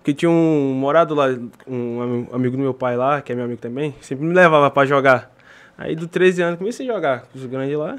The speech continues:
aí até hoje, assim, acho que, acho que isso me ajudou bastante a amadurecer, jogando, assim, com medo já pessoas mais experientes, assim, aí, até hoje, aí, jogando.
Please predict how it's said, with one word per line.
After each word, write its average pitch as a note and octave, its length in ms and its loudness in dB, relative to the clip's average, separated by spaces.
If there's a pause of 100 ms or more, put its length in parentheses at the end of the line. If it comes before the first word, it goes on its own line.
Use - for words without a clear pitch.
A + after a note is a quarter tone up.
(440)
aí D#3 160 -12
até B3+ 240 -8
hoje, D3 240 -2
assim, C3 240 -14
acho C3 140 -10
que, - 160 -20 (320)
acho D3 160 2
que F3 60 2
isso E3 100 2
me F3+ 60 6
ajudou E3 200 4
bastante F3 580 2 (680)
a A2+ 60 -14
amadurecer, A#2 920 -6 (600)
jogando, A2 320 -8
assim, A2 200 -10
com G#2+ 120 -14
medo A2 240 -6
já G#2+ 300 -12 (100)
pessoas A2 240 -16
mais G#2+ 160 -14
experientes, A2 520 -14
assim, A#2+ 240 -16 (380)
aí, A2+ 240 -14 (580)
até D3 200 -4
hoje, D#3+ 320 -4
aí, D#3+ 180 -14 (1080)
jogando. G#2 280 -14